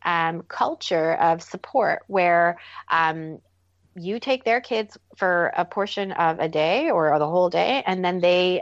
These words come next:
um, offer the same in return on another day. So you both get a nice solid chunk of time, um, that doesn't really cost you any money.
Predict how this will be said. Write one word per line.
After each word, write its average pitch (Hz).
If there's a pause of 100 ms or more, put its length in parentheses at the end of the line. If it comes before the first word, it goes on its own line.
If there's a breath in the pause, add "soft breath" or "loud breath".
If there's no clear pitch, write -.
um, 165
offer 170
the 160
same 156
in 156
return 170
on 160
another 160
day. 185
So 214
you 185
both 170
get 156 (340 loud breath)
a 170
nice 165
solid 165
chunk 160
of -
time, 170 (320 loud breath)
um, 185
that 180
doesn't 196
really 220
cost -
you 220
any 208
money. 190